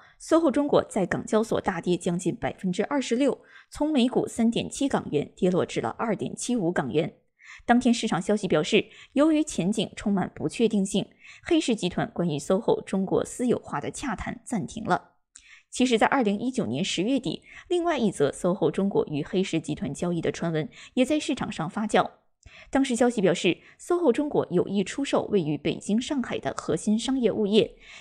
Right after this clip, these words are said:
交易对价高达五百六十亿元人民币，买方团也是黑石集团牵头。当时传闻出售标的的物业清单里，囊括了位于北京光华路、望京、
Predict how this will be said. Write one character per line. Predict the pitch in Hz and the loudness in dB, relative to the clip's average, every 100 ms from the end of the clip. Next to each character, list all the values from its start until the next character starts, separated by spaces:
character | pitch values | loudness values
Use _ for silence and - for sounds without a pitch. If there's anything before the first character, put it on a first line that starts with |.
| - | -2
交 | 330 320 | 2 2
易 | 247 | 2
对 | 247 220 | 0 0
价 | 226 - - | 0 -2 -2
高 | 185 | 0
达 | 196 131 - | 0 -2 -2
五 | 165 | 0
百 | 196 151 | 0 -2
六 | - 262 | -2 -4
十 | - - | -4 -2
亿 | 175 | -2
元 | 135 - | -2 -4
人 | 139 | -6
民 | 147 180 | -4 -2
币， | 233 - _ _ - - - | -2 -4 _ _ -20 -20 -4
买 | 233 220 | 2 2
方 | 311 330 | 0 -4
团 | 147 - 156 | -4 -2 -2
也 | 147 | -2
是 | - | -2
黑 | 175 220 | -4 -4
石 | - 143 | -4 -8
集 | 156 151 | -6 -6
团 | 135 | -6
牵 | 147 240 | -2 -2
头。 | - - - _ _ _ _ - - - | 0 0 -2 _ _ _ _ -20 -8 2
当 | 240 | 4
时 | 202 170 - - | 6 4 2 -10
传 | - 302 | -2 0
闻 | 330 | 0
出 | 320 320 | 0 0
售 | 311 214 | 2 4
标 | 226 | 4
的 | 233 202 | 2 2
的 | 185 - | 0 0
物 | 208 | -2
业 | 170 160 | 0 0
清 | - 220 | 0 0
单 | 226 208 | 2 2
里， | - - - - | 0 -6 -8 2
囊 | 233 | 2
括 | 269 320 | 2 2
了 | 208 - | 2 2
位 | 208 | 0
于 | 156 - | 0 0
北 | 160 - | -2 -2
京 | - 233 | 0 0
光 | 285 302 | 0 -4
华 | 156 151 | -2 2
路、 | 220 - - - | 0 0 -10 -6
望 | 339 285 | 0 2
京、 | 233 269 | 2 0